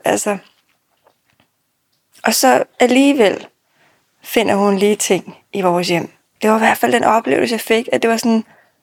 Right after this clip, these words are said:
"Okay, det er bare fejlfinder." <laughs> Er det det, du er her for?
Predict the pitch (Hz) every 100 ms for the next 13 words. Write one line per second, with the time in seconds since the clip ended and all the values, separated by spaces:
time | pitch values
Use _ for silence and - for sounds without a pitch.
0 | _ - 220 - 226 240 _ _ _ _
1 | _ _ 220 - 196 220 - - 190 277
2 | - 247 208 208 - - - _ - -
3 | - - - - 262 277 247 240 240 185
4 | 220 220 196